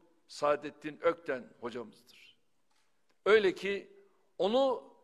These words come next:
dervişçe murakabelere dalarken de, üniversite kürsüsünde en son teknolojik gelişmeleri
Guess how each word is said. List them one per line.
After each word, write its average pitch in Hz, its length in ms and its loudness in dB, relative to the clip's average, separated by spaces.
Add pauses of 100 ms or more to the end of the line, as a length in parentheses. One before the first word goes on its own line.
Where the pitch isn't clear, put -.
(320)
dervişçe 180 1040 4 (140)
murakabelere 156 1080 4 (140)
dalarken 147 600 2
de, 156 240 -4 (460)
üniversite 208 680 4
kürsüsünde 180 880 -2 (340)
en 269 280 4
son 190 500 -2
teknolojik 170 760 -6
gelişmeleri 151 840 -6